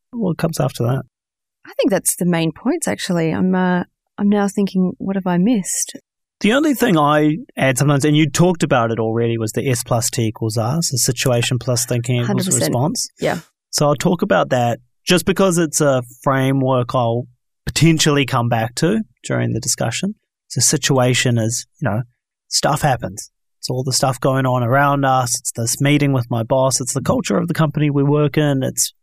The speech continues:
Speaker 1: whatever, right? Stuff going on at home, situation. And that, of course, is gonna impact our thinking, right? We're not an island.
Speaker 2: Mm.
Speaker 1: Uh, of course it is. But it's not S equals T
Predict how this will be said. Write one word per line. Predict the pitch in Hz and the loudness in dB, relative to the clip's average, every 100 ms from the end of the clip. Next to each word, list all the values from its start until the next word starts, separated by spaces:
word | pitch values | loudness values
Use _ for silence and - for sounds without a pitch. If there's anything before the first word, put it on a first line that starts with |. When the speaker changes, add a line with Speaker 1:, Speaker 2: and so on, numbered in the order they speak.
| - | -6
Speaker 1:
whatever, | 147 147 127 104 | -2 0 -2 -4
right? | 120 165 | -6 -4
Stuff | - 139 120 | -2 -4 -2
going | 139 127 | -2 0
on | 123 | 0
at | 120 | -2
home, | 123 143 139 139 - _ _ _ | 0 2 2 -2 -6 _ _ _
situation. | - 160 - 127 127 - 123 117 - _ _ | -4 -2 0 2 0 0 -2 -6 -10 _ _
And | 135 143 160 | -4 -2 0
that, | 180 185 | 2 2
of | 190 - | 0 0
course, | 202 208 202 | 0 0 0
is | |
gonna | 175 190 196 | 0 2 4
impact | 170 180 170 190 | 4 4 2 2
our | 175 | 0
thinking, | 208 214 117 - _ _ _ _ _ | 0 -2 -4 -8 _ _ _ _ _
right? | 107 139 | -2 0
We're | 170 139 | 2 2
not | 143 139 | 2 2
an | |
island. | 127 131 123 104 107 - _ 185 254 | 2 0 0 -4 -8 -12 _ -10 -2
Speaker 2:
Mm. | 196 123 | 0 0
Speaker 1:
Uh, | - - | -2 -6
of | 139 | -6
course | - 170 113 | -2 -4 -4
it | |
is. | 107 - _ _ _ _ - | -8 -12 _ _ _ _ 0
But | 147 151 - _ - | 2 2 -2 _ -8
it's | 170 160 | -2 0
not | 160 - | 0 2
S | 147 135 - | 2 2 0
equals | 175 170 - 135 - | 0 0 0 -4 -2
T | 120 110 | -4 -4